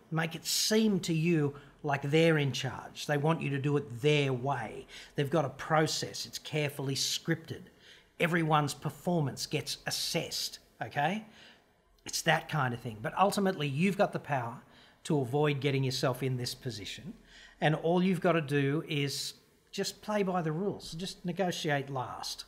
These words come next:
okay? Research, think it through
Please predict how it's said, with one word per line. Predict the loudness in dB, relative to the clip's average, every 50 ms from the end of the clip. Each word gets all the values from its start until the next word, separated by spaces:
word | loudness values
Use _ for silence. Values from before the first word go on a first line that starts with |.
| -14 -12
okay? | -6 -2 0 0 0 0 -2 -6 -10 -20 -20 -20 -20 -20 _ _ _
Research, | 0 4 4 6 6 4 2 4 6 8 8 8 8 6 2 -2 -6 -6 -8 -12 -18 -20 -20 _ _ _ _ _ _ -20 -10 2
think | 6 6 6 6 6
it | 0 -2 -2 -6
through | -6 -2 2 4 6 6 6 6 4 2